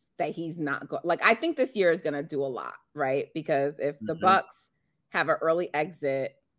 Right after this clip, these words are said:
Speaker 1: they don't do well, whatever, whatever, he's probably gonna be reluctant to, like, extend or do anything. And if he gives them any signs that he wants to leave,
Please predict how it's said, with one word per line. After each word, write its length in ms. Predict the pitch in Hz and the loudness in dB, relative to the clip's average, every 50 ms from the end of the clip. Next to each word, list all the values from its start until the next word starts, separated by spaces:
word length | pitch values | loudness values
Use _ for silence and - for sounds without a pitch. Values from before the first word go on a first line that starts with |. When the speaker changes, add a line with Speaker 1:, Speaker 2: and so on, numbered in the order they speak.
| _ _ _ - - | _ _ _ -6 -4
Speaker 1:
they 120 | 135 147 | -2 -2
don't 220 | 151 160 170 190 | 0 -2 -4 -4
do 140 | - 170 170 | -4 -4 -4
well, 640 | 147 143 135 135 139 139 135 127 120 120 151 185 185 _ _ _ - | 0 0 0 2 2 2 2 0 0 -2 -2 -6 -10 _ _ _ -8
whatever, 380 | 165 147 143 143 147 147 147 | -6 -2 0 0 -2 -2 -4
whatever, 760 | 156 170 160 143 135 127 - 110 113 90 95 98 98 101 - _ _ _ _ _ _ _ _ _ _ _ - | -2 0 0 0 0 -2 -4 -4 -4 -4 -2 -4 -4 -6 -8 _ _ _ _ _ _ _ _ _ _ _ -12
he's 180 | - 190 185 | -10 -10 -6
probably 420 | - - 202 175 180 175 185 175 175 | 0 2 4 4 4 2 0 -2 0
gonna 280 | 180 170 165 160 160 | 0 -2 0 0 -2
be 180 | 156 156 156 147 | -2 -2 -4 -4
reluctant 800 | 143 156 147 139 131 139 - _ - 135 127 131 127 - _ - - | -2 -4 -2 -2 -2 -4 -4 _ -6 -6 -6 -6 -8 -10 _ -10 -6
to, 80 | 165 | -6
like, 260 | 139 120 117 131 131 | -4 -2 -2 -2 -2
extend 640 | - - - - - - - 143 135 131 123 131 139 | -4 -8 -10 -10 -14 -6 -4 -4 -4 -2 -4 -4 -4
or 80 | 139 | -4
do 220 | 135 139 165 139 139 | -4 -6 -6 -6 -6
anything. 600 | 131 123 120 120 - 143 117 113 110 110 113 - | -6 -6 -8 -8 -8 -8 -8 -8 -8 -10 -12 -8
And 80 | 120 | -8
if 100 | 147 151 | -8 -8
he 100 | - 202 | -8 -8
gives 240 | 180 185 196 190 196 | 0 0 0 0 0
them 160 | 180 170 165 | -2 -2 -2
any 160 | 156 147 135 143 | -2 -2 -4 -4
signs 560 | 143 - 147 139 139 135 127 123 131 131 - | -4 -4 -4 -4 -2 -4 -4 -4 -6 -6 -6
that 340 | 135 127 104 87 90 - - _ _ _ _ _ _ _ _ _ _ _ _ _ _ | -6 -4 -4 -4 -4 -6 -10 _ _ _ _ _ _ _ _ _ _ _ _ _ _
he 160 | - 208 196 | -6 -6 -4
wants 440 | 170 165 151 147 139 139 139 - - | -2 -2 -2 -2 -2 -4 -6 -8 -6
to 100 | - 170 | -6 -4
leave, 600 | 175 180 180 175 180 185 180 185 185 180 185 202 | -2 -2 -2 -4 -6 -8 -8 -8 -8 -10 -10 -12